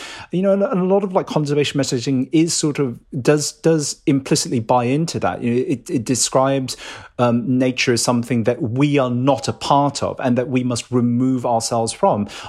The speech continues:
I'm actually not arguing that. I'm arguing from the basis that we are part of nature, like, that we are an inextricable part of the natural world.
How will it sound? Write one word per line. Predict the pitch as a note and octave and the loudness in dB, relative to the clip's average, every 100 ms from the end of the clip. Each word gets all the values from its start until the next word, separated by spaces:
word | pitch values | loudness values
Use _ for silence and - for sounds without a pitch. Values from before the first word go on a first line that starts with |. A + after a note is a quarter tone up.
| - | 0
I'm | B3 C#4+ | 2 2
actually | C#4 G3+ | -2 0
not | E3+ E3+ D#3 | 0 0 -2
arguing | D#3 E3 E3 A#2 G2+ F#2+ | 0 -2 -2 -2 -4 -4
that. | G1+ G1+ - - | -6 -6 -4 0
I'm | D#3+ E3 | 2 2
arguing | D#3+ D#3 C#3+ | 0 0 -2
from | C3 | -2
the | A#2+ | 0
basis | A#2+ A2+ A#2+ - | 0 0 -4 0
that | A#2 G#2 - - | 0 0 -8 -10
we | B2 D3 F#3 G3+ - | -4 -2 0 -2 0
are | D#3 E3+ | 0 0
part | E3+ - G#3 G#3 G#2+ - | -4 -2 0 2 0 -2
of | G2+ | -2
nature, | G2 F#2 - - - - - - | -4 -4 -6 -8 -12 -18 -20 -2
like, | C3 - D#3 | -2 -2 -2
that | D#3+ - | -4 -2
we | A#2+ D3+ E3 E3+ | -2 0 0 0
are | C3+ C#3 C3+ - | 2 2 0 0
an | C3+ C3+ - | -2 -2 0
inextricable | F3 G3 F#3+ - C#3 B2+ A2+ | 0 2 -2 -4 -4 -2 -2
part | - A#2 - | 2 0 0
of | |
the | G#2+ | -4
natural | G2 - A2 | -6 -6 -10
world. | G2 F#2 F#2 C3+ C3 | -8 -8 -6 -6 -8